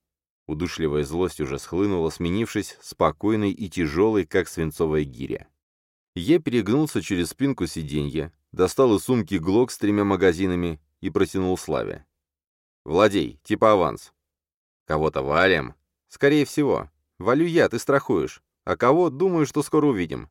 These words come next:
Ждем пока". "А что за бабки? Чьи?" "Мои". "В смысле?" "В прямом. Бабки мои, у меня их помыли. Те, за кем сейчас следим.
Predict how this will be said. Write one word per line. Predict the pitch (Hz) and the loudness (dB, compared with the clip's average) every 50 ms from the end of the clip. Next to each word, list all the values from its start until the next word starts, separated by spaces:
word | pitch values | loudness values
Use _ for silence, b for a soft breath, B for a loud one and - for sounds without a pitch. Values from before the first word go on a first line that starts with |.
| _ _ - | _ _ -10
Ждем | 117 120 139 170 139 107 | -6 0 2 2 2 2
пока". | - 78 73 - 57 60 - - _ _ _ _ _ _ _ _ _ _ _ _ _ | 0 -2 -2 -4 -8 -8 -10 -14 _ _ _ _ _ _ _ _ _ _ _ _ _
"А | - 67 76 73 | -2 0 0 0
что | 71 - - 92 90 | 0 0 0 0 2
за | 80 82 73 | 2 2 0
бабки? | 69 73 78 76 73 - - 78 73 62 - _ | 2 2 0 0 0 -2 -4 -4 -4 -4 -6 _
Чьи?" | - - 92 95 87 67 - - - _ _ _ _ _ _ _ | -10 -6 -2 -2 -2 -2 -4 -6 -12 _ _ _ _ _ _ _
"Мои". | - 165 220 233 170 80 57 - _ _ _ _ _ _ _ _ _ _ _ _ _ _ | 0 2 4 4 4 2 0 -4 _ _ _ _ _ _ _ _ _ _ _ _ _ _
"В | - | -14
смысле?" | - - 80 80 82 82 80 73 - - 69 58 50 - - _ _ _ _ _ _ _ _ _ _ | -8 -4 -2 0 0 0 0 -2 -2 -4 -6 -6 -6 -8 -12 _ _ _ _ _ _ _ _ _ _
"В | - - | -12 -4
прямом. | - 123 143 156 170 156 113 80 71 - - | 0 2 2 4 4 2 0 0 -4 -8 0
Бабки | 101 127 151 - - 147 135 | 4 4 4 4 2 0 0
мои, | 131 139 143 143 127 104 | 2 2 2 2 4 2
у | 98 101 | 2 2
меня | 117 131 143 139 | 2 2 2 2
их | 123 117 | 2 4
помыли. | - 135 135 139 139 127 98 80 58 - - _ _ _ | 4 4 4 4 4 4 4 2 0 -2 -4 _ _ _
Те, | - - 175 175 147 | 0 2 4 4 4
за | 123 139 135 | 4 4 4
кем | 131 - 147 131 | 4 2 -2 -2
сейчас | - 123 - - 131 117 | -2 -2 0 0 0 0
следим. | - 127 131 123 101 95 76 60 - | 0 -2 -2 0 0 -2 -2 -2 -6